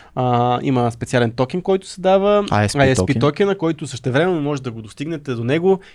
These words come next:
Speaker 1: и ако, а, цъкнете нашия линка към Ispoliink, нашия линк,
Speaker 2: Тук
Speaker 1: нашия
Speaker 2: долу.
Speaker 1: реферален линк
Speaker 2: Тук долу.
Speaker 1: и ще получите десет, а, долара в формата
Speaker 2: Десет
Speaker 1: на
Speaker 2: долара.
Speaker 1: I S P токен.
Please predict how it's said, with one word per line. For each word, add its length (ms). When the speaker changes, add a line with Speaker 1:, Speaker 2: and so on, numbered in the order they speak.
Speaker 1:
и 100
ако, 420
а, 340
цъкнете 380
нашия 400
линка 340
към 200
Ispoliink, 500
нашия 380
линк, 300
Speaker 2:
Тук 160
Speaker 1:
нашия 200
Speaker 2:
долу. 100
Speaker 1:
реферален 400
линк 160
Speaker 2:
Тук 100
долу. 220
Speaker 1:
и 40
ще 100
получите 420
десет, 520
а, 280
долара 440
в 140
формата 360
Speaker 2:
Десет 220
Speaker 1:
на 100
Speaker 2:
долара. 320
Speaker 1:
I 120
S 100
P 140
токен. 280